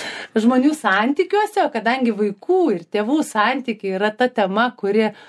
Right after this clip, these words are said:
neaplenkia dažno ir ypatingai neaplenkia klausytojų, kurie klausosi Tėvystės įkvėpimų, a, tai labai džiaugiuosi, kad būtent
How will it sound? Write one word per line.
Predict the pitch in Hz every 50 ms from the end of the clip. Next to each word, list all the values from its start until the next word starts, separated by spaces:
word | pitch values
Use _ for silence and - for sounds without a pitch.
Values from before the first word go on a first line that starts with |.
| - _
neaplenkia | - - 214 208 202 233 240 269 277 254 - 226
dažno | 180 175 202 220 226 233 233 240 185 180 196 220 262 294 330 311
ir | 247 190 180 180
ypatingai | - 175 - 233 233 220 202
neaplenkia | 180 170 - 185 190 196 196 196 202 165 170
klausytojų, | - 185 165 160 160 - - 269 320 339 349 330 302 -
kurie | - 240 233 220
klausosi | 214 - 226 262 254 - 247 240 - 214
Tėvystės | 208 214 208 214 247 247 - 220 208 -
įkvėpimų, | 196 - 190 190 196 - 233 226 208 202
a, | - - - - - - - 190
tai | 185 190 196
labai | 202 190 214 233
džiaugiuosi, | 190 202 190 180 220 233 240 - 214
kad | - 196 185
būtent | 208 208 208 208 202 190 175 -